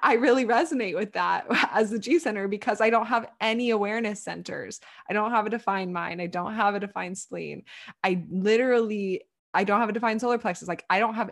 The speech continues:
any self-awareness until I speak. So it's really interesting. And probably the majority of the people listening do not have G center authority. So thanks for being on this rant with us. Um, but I think it's really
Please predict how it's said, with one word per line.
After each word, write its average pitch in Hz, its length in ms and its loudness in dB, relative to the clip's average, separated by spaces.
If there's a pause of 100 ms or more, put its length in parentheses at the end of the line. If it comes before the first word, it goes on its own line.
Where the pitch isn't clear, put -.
any 185 280 -2 (100)
self-awareness 175 1120 -4 (300)
until 196 500 2
I 170 100 -2
speak. - 560 -10 (180)
So 190 500 2 (380)
it's 240 160 -4
really 277 240 2
interesting. 190 460 -6
And 214 140 -4 (260)
probably 349 320 2
the 381 100 -2
majority 247 440 4
of - 20 2
the 247 120 -2
people 240 200 -2
listening 208 460 -4
do 220 140 -6
not 220 440 2
have 226 180 0
G 220 140 -6
center 196 260 -6
authority. 185 400 -4
So 175 300 -6 (240)
thanks 220 280 -4
for 233 80 -4
being 208 220 -4
on 202 160 -2
this 208 180 -8
rant 202 300 -6
with 196 140 -8
us. 170 320 -2 (380)
Um, 190 440 0 (120)
but 196 560 4
I 214 100 2
think 240 220 0
it's 254 160 -4
really 226 520 2